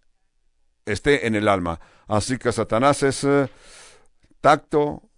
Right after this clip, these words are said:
vulnerable y práctico. Es el punto número tres. Satanás es práctico. Satanás es un pragmanista. Es muy lógico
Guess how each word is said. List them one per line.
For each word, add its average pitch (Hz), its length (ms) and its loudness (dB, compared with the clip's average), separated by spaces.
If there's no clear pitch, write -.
vulnerable 123 960 2
y 101 140 -2
práctico. 107 960 0
Es 107 140 -6
el 120 100 -4
punto 131 240 -2
número 127 260 0
tres. 85 320 -8
Satanás 123 540 0
es 160 180 -2
práctico. 107 720 0
Satanás 123 560 0
es 156 140 -2
un 156 100 -2
pragmanista. 107 1300 -2
Es 127 280 -2
muy 185 220 -2
lógico 160 680 -2